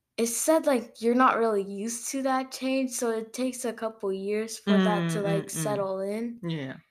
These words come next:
Speaker 1: So, like, the first couple years, you're, like, really, really angry and
Speaker 2: うん。
Speaker 1: irritable.
Speaker 2: Yeah.
Speaker 1: And
Speaker 2: わかる。
Speaker 1: Yeah.
Speaker 2: そうだったよね、待って。I don't know.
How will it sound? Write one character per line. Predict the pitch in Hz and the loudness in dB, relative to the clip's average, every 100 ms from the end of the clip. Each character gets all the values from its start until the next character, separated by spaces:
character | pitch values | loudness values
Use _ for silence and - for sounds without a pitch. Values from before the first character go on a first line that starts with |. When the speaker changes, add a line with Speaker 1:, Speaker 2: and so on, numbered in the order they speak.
| _ _ | _ _
Speaker 1:
So, | - 247 | 2 6
like, | 240 240 220 - _ - | 6 6 2 -8 _ -6
the | 208 | -4
first | 208 254 269 269 | -2 2 2 2
couple | 277 262 277 277 | -4 -2 0 0
years, | 277 277 262 | 0 -2 -2
you're, | 233 240 | -2 0
like, | 240 233 | -2 -2
really, | 202 196 208 220 233 233 233 | -2 -2 0 0 0 0 -2
really | 214 214 220 220 - _ | -2 -4 -4 -8 -10 _
angry | 196 202 220 214 233 226 | -2 0 -2 -4 -4 -2
and | 202 | 2
Speaker 2:
う | 208 | 6
ん。 | 196 175 | 6 6
Speaker 1:
irritable. | 214 226 226 247 254 262 262 - | 4 2 0 2 4 2 0 -2
Speaker 2:
Yeah. | 170 151 131 151 _ _ _ _ _ _ _ _ _ _ _ _ - | 0 0 -2 -10 _ _ _ _ _ _ _ _ _ _ _ _ -8
Speaker 1:
And | 214 196 202 - _ _ _ _ _ | -4 -4 -4 -10 _ _ _ _ _
Speaker 2:
わ | 170 175 | -2 2
か | 190 | 0
る。 | 143 131 - | 2 0 -2
Speaker 1:
Yeah. | 208 | 4
Speaker 2:
そ | 285 | 6
う | |
だ | 220 | 8
っ | 160 - | 4 0
た | |
よ | 135 | -2
ね、 | 139 143 | 0 -2
待 | 131 - | -4 -8
っ | |
て。 | - - - - - | -14 -18 -12 -10 2
I | 330 415 | 4 6
don't | 466 440 392 | 4 4 4
know. | 381 403 | 4 2